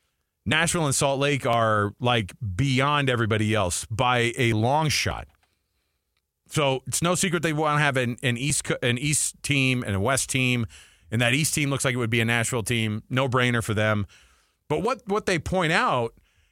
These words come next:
and it's interesting because it, it points out, like, "Hey, here are the things that you need to have if, if you wanna be a, an expansion team." But he points out that Nashville and Salt Lake couldn't be more different in terms of, like, actual demographic, actual, like,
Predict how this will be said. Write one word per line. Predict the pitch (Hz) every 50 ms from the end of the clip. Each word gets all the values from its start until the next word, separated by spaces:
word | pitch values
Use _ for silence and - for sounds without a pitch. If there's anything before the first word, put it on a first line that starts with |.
| _ _ -
and | 147 156 156 151 147 147 143 147 147 - _ _ _ _ _ _ _ _ _ _ _ _ _ _ _ _ _ _ _
it's | 151 143 - 202
interesting | 175 165 190 175 - 196 170
because | 143 135 117 143 135 127
it, | 131 - 147
it | 131 117 -
points | - 165 175 175 165 -
out, | 151 139
like, | 131 120 107
"Hey, | 92 156 151 131 120
here | 113 151 175 180
are | 165
the | 139 123
things | 110 - 147 139 123 113
that | 123 104
you | 131 123 120
need | 117 120 120 101
to | 101 90
have | - 139 143 135 117 110 113 101 104
if, | 107 107 113 - 131 -
if | - 123 104 -
you | 123 123
wanna | 123 120 117 107
be | 107 113 110
a, | 101 95 -
an | - 107 104 101
expansion | 90 - - 123 110 95 - 92 80
team." | - - 214 240 143 95 95 - - - - _ _ _ _ _ _ _ _ _ _ -
But | 156
he | 175 151
points | 185 226 202 202
out | 214 208
that | 180 156
Nashville | 139 147 160 180 185 - - 175 170 160
and | 147 139
Salt | - - 170 151 139
Lake | 160 175 165 131 -
couldn't | - 165 165 175
be | 160 156
more | 147 151 143 127
different | 117 127 156 185 - - 147 135 123 131
in | 123 120
terms | - 151 143 135 120
of, | 131 123 104
like, | 113 120 117 107 104 - - _ - - _ _ _ _ _ -
actual | 139 143 143 135 - 151 143 139
demographic, | 120 131 131 131 123 92 101 113 127 131 131 127 - 143 131 113 -
actual, | 139 123 131 123 - - 143 131 120 113
like, | 110 110 104 95 - -